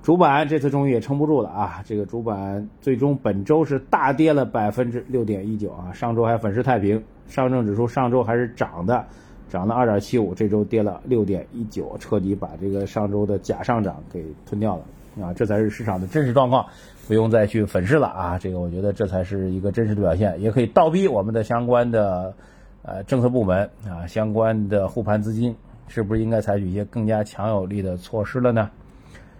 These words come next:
呃，怎么去解读啊？我觉得 A 股这个情况来讲，非要讲一句正确的废话的话，就是很低估了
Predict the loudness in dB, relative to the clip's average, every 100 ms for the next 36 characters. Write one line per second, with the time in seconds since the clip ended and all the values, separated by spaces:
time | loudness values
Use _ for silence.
0 | -20 -20 -18 -4 2 4 4 4 2 2
1 | 2 2 4 6 4 4 2 2 0 -2
2 | 0 0 0 2 4 6 6 2 -4 -14
3 | _ -20 -20 -20 -20 -20 -20 -6 0 2
4 | 2 0 -2 0 2 0 -2 0 2 2
5 | 2 2 0 -2 0 4 4 4 -2 -2
6 | -2 0 0 0 0 2 2 2 2 2
7 | 0 0 -2 0 -2 -2 -4 -10 -6 -6
8 | -2 -2